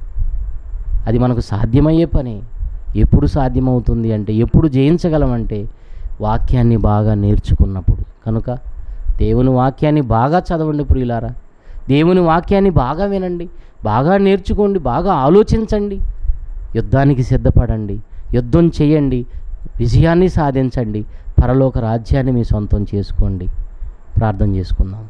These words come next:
పరిశుద్ధుడా, ప్రేమ కలిగిన తండ్రి, మీకు వందనాలు. మంచి మాటలు మీ పిల్లలకు చెప్పాను, అర్థం చేసుకొని ఆ మాటలను ప్రతి ఒక్కరూ అనుసరించి బ్రతకడానికి సహాయము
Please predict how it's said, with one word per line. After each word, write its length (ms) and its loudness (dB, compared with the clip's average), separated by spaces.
పరిశుద్ధుడా, 420 2
ప్రేమ 320 4
కలిగిన 300 2
తండ్రి, 300 0
మీకు 260 0
వందనాలు. 440 -2
మంచి 360 2
మాటలు 500 2
మీ 80 2
పిల్లలకు 520 2
చెప్పాను, 420 -2
అర్థం 380 2
చేసుకొని 500 2
ఆ 120 0
మాటలను 580 2
ప్రతి 280 2
ఒక్కరూ 380 4
అనుసరించి 560 4
బ్రతకడానికి 640 -2
సహాయము 600 0